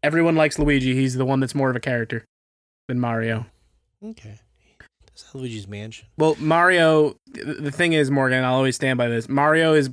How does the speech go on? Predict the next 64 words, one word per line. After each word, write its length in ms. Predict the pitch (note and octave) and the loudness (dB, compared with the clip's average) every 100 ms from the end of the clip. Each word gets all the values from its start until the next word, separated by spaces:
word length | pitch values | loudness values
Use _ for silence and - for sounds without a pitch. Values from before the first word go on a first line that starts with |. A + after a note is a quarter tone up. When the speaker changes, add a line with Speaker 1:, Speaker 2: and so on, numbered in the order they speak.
| - | -10
Speaker 1:
purposefully 560 | - D#3 D#3+ D3+ D#3 C#3+ | -4 -4 -2 -2 0 0
a 80 | C3 | 0
blank 380 | B2 B2+ B2+ | -2 -4 -4
slate. 420 | - - B2+ C3 - _ _ _ _ _ | -6 -6 -2 -2 -4 _ _ _ _ _
Like, 200 | C#3 C3 | -6 -4
he's 140 | C3 | -2
a 40 | C3 | -2
Speaker 2:
Mm. 140 | A#2+ | 0
Speaker 1:
nothing 320 | C3 B2+ D3 C3+ | 0 0 -2 -2
of 80 | |
a 60 | C3 | -4
character. 580 | - B2+ B2+ C#3 C#3+ C#3+ - _ | -2 -2 -2 0 -2 -2 -8 _
Luigi 380 | C3 D3 E3+ E3 | 0 2 2 2
has 100 | E3+ | 0
a 60 | C#3 | 0
personality, 680 | D#3 C#3 B2 A#2+ A2+ A#2 | -2 -2 -2 -4 -4 -6
and 80 | A#2 | -6
I 80 | A#2+ | -6
think 180 | B2+ A#2+ | -6 -10
he's 140 | A#2+ | -8
more 220 | B2 A#2+ | -6 -6
endearing 480 | A2+ A2+ A#2+ A#2 A2+ | -8 -8 -6 -6 -6
Speaker 2:
Mm. 60 | A#2 | -8
Speaker 1:
because 260 | A#2+ A2 | -12 -12
of 100 | A2 G#2 | -12 -10
that. 240 | G#2 - - _ | -10 -12 -18 _
Speaker 2:
Well, 140 | E3 | -6
and 180 | G3 A#3+ | -4 -4
Mario's 400 | G#3+ F#3+ G3 D#3 | -4 -2 -2 -2
gorgeous. 480 | A#2 C#3 D3+ A#2+ - | -4 -2 -2 -4 -8
No 80 | C3+ | -8
one 140 | C#3+ | -8
can 140 | - A#2 | -8 -10
attain 320 | A2 A2 G#2 | -10 -12 -12
that 100 | G#2 | -12
level 260 | G#2 G2+ | -14 -14
of 100 | G2 | -16
beauty. 380 | G2 G2 F#2 G2+ _ _ | -16 -18 -18 -20 _ _
You 80 | A2+ | -14
know, 160 | G#2+ | -12
like, 140 | A2 A2 | -10 -10
as 100 | A#2 | -10
a 60 | |
man, 120 | A2 B2+ | -6 -2
Speaker 1:
Yeah, 240 | E3 E3 | 0 0
Speaker 2:
I 20 | |
just 80 | D#3+ | 0
Speaker 1:
I'm 40 | D#3 | -2
Speaker 2:
feel 60 | D#3 | -2
like 60 | |
it's 80 | A#2+ | 0
Speaker 1:
sorry. 280 | D#3+ D#3+ D3+ | 2 2 2
You 60 | |
know, 100 | D#3 D#3 | 2 2
Speaker 2:
impossible. 180 | C#3 B2+ | 0 -2
Speaker 1:
this 400 | D#3 F3+ F3+ - - | 0 0 -2 -6 -4
is 840 | D#3+ D#3 D#3 D3+ D3+ D3 C3+ C3+ | 0 2 2 2 2 0 -2 -6
the 140 | - C#3 | -8 -6
standard. 540 | - D#3+ D#3+ C3+ A#2+ | 0 0 2 0 0
You 140 | C3+ | 0
may 120 | C#3+ D3+ | 2 2
not 200 | C#3 C3+ | 0 0
like 320 | D3+ E3+ D#3+ | 0 0 0
it, 220 | C3 C#3 | -2 -4